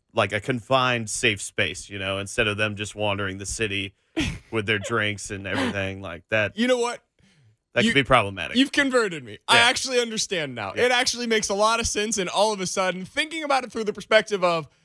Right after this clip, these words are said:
Speaker 2: yeah, other people out here just criminals, I understand where you're coming from.
Speaker 1: Yeah.
Speaker 2: All right.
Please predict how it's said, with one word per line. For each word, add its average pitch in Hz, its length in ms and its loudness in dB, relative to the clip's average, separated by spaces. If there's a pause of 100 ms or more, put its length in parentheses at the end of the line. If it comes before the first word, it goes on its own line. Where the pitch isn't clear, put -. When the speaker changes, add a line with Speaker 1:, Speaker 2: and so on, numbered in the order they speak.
(120)
Speaker 2:
yeah, 175 120 0 (100)
other 233 240 6
people 220 260 0
out 220 120 4
here 220 140 -2
just 165 200 -6
criminals, 233 480 0 (280)
I 247 160 8
understand 220 420 2
where 185 100 2
you're 170 120 0
coming 127 240 -2
from. 113 240 -4
Speaker 1:
Yeah. 117 160 4 (380)
Speaker 2:
All 202 100 12
right. 147 200 6